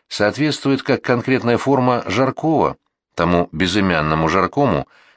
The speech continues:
которое подавалось Евгении Онегине. Но блан-манже у Троекурова отсутствует. Пушкин перенёс его в «Барышню-крестьянку», как более соответствующее по своему характеру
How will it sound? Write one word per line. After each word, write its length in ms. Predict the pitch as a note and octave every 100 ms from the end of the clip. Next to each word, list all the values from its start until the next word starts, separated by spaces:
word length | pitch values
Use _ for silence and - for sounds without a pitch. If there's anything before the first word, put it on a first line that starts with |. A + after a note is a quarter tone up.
| -
которое 300 | - D#3+ D#3
подавалось 600 | B2+ A#2 A#2+ C3+ C3 -
Евгении 500 | A2 A2+ A2+ A2+ B2+
Онегине. 560 | A#2 C#2+ C2 C#2 C#2 - _ _ _ _ _ _ _ _ _ _ - _
Но 400 | G2+ G#2+ G#2 F#2+
блан-манже 800 | D#2+ F#2 F#2 F2+ F#2+ F#2+ A#2 B2+ - - - - -
у 120 | G#2
Троекурова 680 | - C3+ C3+ F3+ F3+ E3+ D#3
отсутствует. 760 | C3+ - F2+ D#2+ - D#2 D2 - _ _ _ _ _ _
Пушкин 420 | B2 C#3 - E2
перенёс 420 | F2 E2+ A2 G2
его 320 | G2 G2+ G2
в 80 | D#2+
«Барышню-крестьянку», 1200 | F#2+ G#2 F#2+ G#2+ F#2+ A2 G2 C3+ C#3 A#2 - C#2 - _ _ _
как 200 | - F#2
более 260 | F2+ G#2+ G#2
соответствующее 840 | - A2+ A#2 G2 D#2+ F2 E2+ - E2
по 120 | E2+
своему 380 | - F2+ E2+ E2
характеру 580 | F#2+ F2+ F2+ G2 F#2